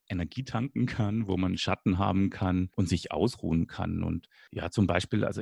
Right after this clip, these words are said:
ich find so die imposanteste Staffel, das ist die Eugenstaffel. Da kommt man am Schluss am Eugensplatz beim großen Galatea-Brunnen an. Und wenn man dann so knapp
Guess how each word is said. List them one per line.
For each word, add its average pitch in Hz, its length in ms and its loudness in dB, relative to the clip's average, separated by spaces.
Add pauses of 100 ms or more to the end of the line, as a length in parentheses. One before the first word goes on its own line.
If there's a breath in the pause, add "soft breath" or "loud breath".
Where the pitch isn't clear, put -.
(100)
ich 113 140 -6
find 101 260 2
so 104 320 -6
die 92 100 -6
imposanteste 101 760 6
Staffel, 101 520 0
das 92 160 -2
ist - 340 -10
die - 140 -4
Eugenstaffel. 85 960 2
Da 87 80 -2
kommt 92 340 -4
man 92 380 2
am 95 160 -4
Schluss - 460 -4
am 92 100 -2
Eugensplatz 90 840 -2 (160)
beim 80 240 -6
großen 101 560 2
Galatea-Brunnen 107 1120 0 (160 soft breath)
an. 104 580 2
Und 95 480 -2 (380 loud breath)
wenn 98 120 0
man 104 180 4
dann 107 280 4
so 107 180 0
knapp 117 400 -2